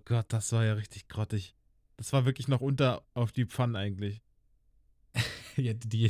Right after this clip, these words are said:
Speaker 2: ja.
Speaker 1: Boah, das war, ich bin, ich hab so oft ge-, gegähnt in diesem, in dieser Folge.
Speaker 2: <laughs>
Speaker 1: Ich war,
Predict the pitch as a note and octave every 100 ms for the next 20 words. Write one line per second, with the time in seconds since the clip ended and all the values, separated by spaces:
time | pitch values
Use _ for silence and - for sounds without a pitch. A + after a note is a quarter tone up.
0 | G#2+ G2 F2+ F2 G2 A2+ A2+ - B2+ -
1 | B2 - C#3 C3 - E2+ - B2+ C#3 C3+
2 | - - - A#2+ A#2+ C3 C3 C#3 C#3+ C#3
3 | A#2+ A#2 B2 A#2+ - A#2 B2 - A#2+ A#2
4 | A#2+ A#2+ - _ _ - - - - -
5 | - D#4 - B3 - - C3 C3 A#2